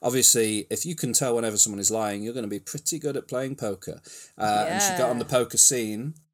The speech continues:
Speaker 1: The owner of this casino discovered what she could do, and to kind of convince her to not bankrupt him and other casinos, he gave her a sort of permanent job that she didn't have to work hard at and got paid a lot of money for, kind of thing. So
Speaker 2: Okay.
Speaker 1: she's kind of been looked after almost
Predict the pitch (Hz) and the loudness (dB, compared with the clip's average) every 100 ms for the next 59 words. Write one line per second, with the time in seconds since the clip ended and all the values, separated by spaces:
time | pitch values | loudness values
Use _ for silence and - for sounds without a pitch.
0 | _ - 131 135 135 110 - - 143 127 | _ 2 4 4 2 0 0 4 4 4
1 | 117 107 - 117 110 - 107 98 120 110 | 0 0 0 -2 -2 -2 -4 -4 0 0
2 | 104 - 107 - 131 123 110 113 107 110 | -2 -6 -8 -6 -2 -2 -4 -6 -4 -2
3 | 107 95 110 110 - _ _ _ _ _ | -2 -2 -2 -2 -2 _ _ _ _ _
4 | - 113 107 110 - 117 107 107 104 - | -4 -4 -4 -4 -2 -2 -2 -6 -4 0
5 | - 107 101 98 - 104 104 107 101 107 | 0 0 -4 -2 -2 -4 -4 -4 -4 -4
6 | 101 - _ _ - - - - 107 104 | -4 -6 _ _ 0 0 -2 -4 -4 -4
7 | 87 104 - - - 92 160 - 101 98 | -4 -4 -4 -6 -6 -6 -6 -6 -6 -6
8 | - 98 90 80 90 - - 98 87 69 | -6 -6 -6 -8 -10 -12 -8 -8 -8 -10
9 | 90 87 - 82 - - 80 - 85 - | -12 -12 -10 -10 -12 -14 -14 -12 -10 -6
10 | - 170 117 - 135 127 107 113 107 113 | -4 -4 -2 -2 -2 -4 -4 -4 -4 -6
11 | - 110 - 98 98 95 92 | -6 -8 -8 -8 -8 -6 -8